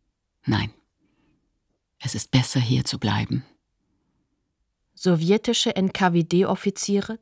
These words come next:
Speaker 2: trieben eine große Kolonne von Verhafteten aus den Kiewer Gefängnissen über Bykivnia in die Zone der bewaldeten Stadtgrenze.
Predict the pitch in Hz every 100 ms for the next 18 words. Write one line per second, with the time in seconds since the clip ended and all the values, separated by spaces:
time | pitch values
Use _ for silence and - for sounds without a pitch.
0 | - - 208 208 - 180 170 165 214 -
1 | 226 180 165 175 202 - 170 - 160 175
2 | - - 185 208 214 _ _ - 175 -
3 | 180 170 - 233 226 190 175 - 170 190
4 | 196 - 220 226 _ _ - 180 170 185
5 | 196 208 170 170 165 202 - _ _ _
6 | - 175 170 - 196 202 226 226 170 160
7 | 160 170 180 196 202 - 175 170 - 156
8 | 160 -